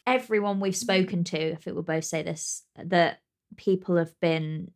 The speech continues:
struggling a bit in January, haven't they? Well, when this goes out, we'll be into February. But, um, I think this lockdown is probably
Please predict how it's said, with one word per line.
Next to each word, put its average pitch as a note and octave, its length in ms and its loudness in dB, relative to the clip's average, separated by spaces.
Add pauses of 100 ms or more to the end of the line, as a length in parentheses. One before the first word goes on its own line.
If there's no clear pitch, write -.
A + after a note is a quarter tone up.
struggling D#3+ 480 -4
a D#3+ 40 -4
bit D#3+ 220 -8 (140)
in F3+ 100 2
January, D#3 400 -4
haven't D#3+ 220 -10
they? D#3+ 280 -8 (220)
Well, F3 340 2
when F3 180 2
this E3+ 160 -2
goes F3+ 240 2
out, E3+ 180 4
we'll F3 100 0
be F3+ 120 0
into E3+ 200 -4
February. F3+ 640 0 (120)
But, F#3+ 240 4
um, F#3 580 -2 (140)
I G3 80 -2
think F#3+ 360 -4
this G#3+ 220 0
lockdown F3 720 0
is E3+ 140 -6
probably E3 760 -2